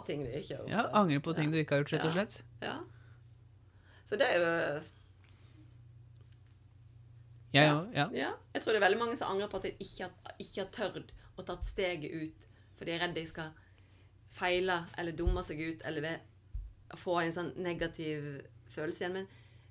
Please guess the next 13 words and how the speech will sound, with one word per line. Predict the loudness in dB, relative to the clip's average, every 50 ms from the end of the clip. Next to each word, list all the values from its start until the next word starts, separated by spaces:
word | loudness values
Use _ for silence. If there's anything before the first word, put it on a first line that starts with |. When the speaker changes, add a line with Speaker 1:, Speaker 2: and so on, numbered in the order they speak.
| -12 -6
Speaker 1:
de | -2 -2 0 0
må | -2 -2 -2 -4 -4 -4
vi | -6 -8 -8 -8
av | -8 -8 -8 -10
og | -12 -12
til | -12 -12 -12 -12
få, | -12 -10 -8 -6 -6 -8 -10 -12
for | -12 -10 -10
uten | -8 -8 -8 -10 -6
får | -4 -4 -4 -4
ikke | -6 -8 -10 -8
vi | -8 -8
oppleve | -10 -12 -12 -10 -8 -6 -6 -6 -8 -10